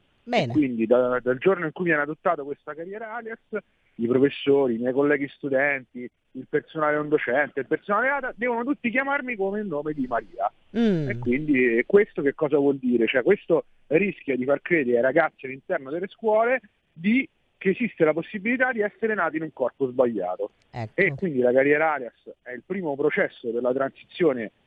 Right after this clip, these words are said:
Speaker 2: sociale per poi passare, come abbiamo visto esempi negli Stati Uniti, in
Speaker 1: Mm.
Speaker 2: Inghilterra, nei paesi del nord Europa.
Speaker 1: Fammi
Speaker 2: Questo
Speaker 1: fare
Speaker 2: è
Speaker 1: un
Speaker 2: il
Speaker 1: po'
Speaker 2: primo passo
Speaker 1: l'avvocato
Speaker 2: per il
Speaker 1: del
Speaker 2: cambio
Speaker 1: diavolo.
Speaker 2: sessuale.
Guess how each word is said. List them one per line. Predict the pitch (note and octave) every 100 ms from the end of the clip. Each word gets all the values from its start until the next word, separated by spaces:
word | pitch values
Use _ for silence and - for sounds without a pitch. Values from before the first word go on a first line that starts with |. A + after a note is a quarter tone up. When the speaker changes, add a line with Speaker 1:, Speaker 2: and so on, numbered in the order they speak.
| _ _
Speaker 2:
sociale | - G3+ G#3 E3 G3 B3+
per | -
poi | - E3+ D#3+ G3+
passare, | C#3 - D#3 C3 A2 A2+ - _ _ _
come | C#3+ C#3+
abbiamo | C3 C#3+
visto | D3+ - C#3
esempi | B2+ D3+ C#3+ C3+
negli | C3+
Stati | - C#3 C3+
Uniti, | C3 B2+ B2+ A#2+ A2+
in | A2
Speaker 1:
Mm. | C3+
Speaker 2:
Inghilterra, | C3+ C3+ B2+ C#3 C3+ C3+ B2+ A#2+ A#2 A2 _ _ -
nei | C#3 C#3
paesi | C3+ C#3+ D3
del | D3
nord | D3 D3 C#3+
Europa. | D3 C#3+ C#3+ C#3+ C3+ C3 B2+ A#2+ _
Speaker 1:
Fammi | - F#4+ G#4
Speaker 2:
Questo | A#4+
Speaker 1:
fare | G#4+ F4+
Speaker 2:
è |
Speaker 1:
un | D4+
Speaker 2:
il |
Speaker 1:
po' | C4+
Speaker 2:
primo | A#3+
passo | A3+
Speaker 1:
l'avvocato | B3+ B3+ A#3+ A3+
Speaker 2:
per | F3+
il |
Speaker 1:
del | G#3+
Speaker 2:
cambio | F3+ F#3+ E3
Speaker 1:
diavolo. | D#3+ D#3+
Speaker 2:
sessuale. | D3 G2+ F#2+ G2+